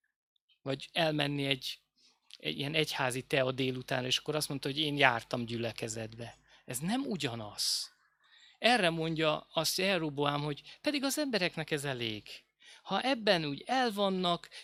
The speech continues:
csendesen belepunnyadnak, akkor, akkor az jó lesz nekik. De Isten ezt nem így tervezte. És akkor felállítja ezt a két bikaszobrot,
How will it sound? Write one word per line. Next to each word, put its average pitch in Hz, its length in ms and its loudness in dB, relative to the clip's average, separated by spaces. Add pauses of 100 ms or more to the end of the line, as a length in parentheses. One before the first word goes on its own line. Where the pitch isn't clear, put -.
csendesen 156 760 0
belepunnyadnak, 180 1120 0 (200)
akkor, - 420 -2 (500)
akkor - 280 -6
az 233 140 -4
jó 262 180 -4
lesz 170 220 0
nekik. - 520 -10 (760)
De 151 140 -6
Isten 196 380 -2
ezt 185 180 -4
nem 202 180 0
így 143 180 -4
tervezte. - 760 -6 (1600)
És - 100 -6
akkor 170 400 -6
felállítja 143 640 0
ezt - 160 -8
a - 40 -8
két - 500 -8
bikaszobrot, 143 1040 -4